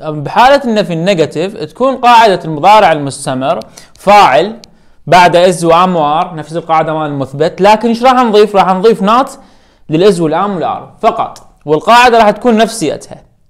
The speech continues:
فقط خلينا النات اللي هي باللون الاسود بحاله النيجاتيف، والفعل بحاله الاي ان جي والتكمله.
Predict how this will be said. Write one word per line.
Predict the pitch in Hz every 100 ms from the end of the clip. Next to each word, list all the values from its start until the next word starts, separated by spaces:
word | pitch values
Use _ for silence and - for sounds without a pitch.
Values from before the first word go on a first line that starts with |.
| _ _
فقط | 208 208 175
خلينا | - 160 185 160
النات | 143 180 156
اللي | 139
هي | 151 147
باللون | 117 123 160 202
الاسود | 208 214 233 269 - - _ _ _
بحاله | 147 170 190 226 226
النيجاتيف، | 170 143 127 170 202
والفعل | 185 165 165 127
بحاله | 147 151 147
الاي | 139 135 185
ان | 214
جي | 285
والتكمله. | 277 - 123 - -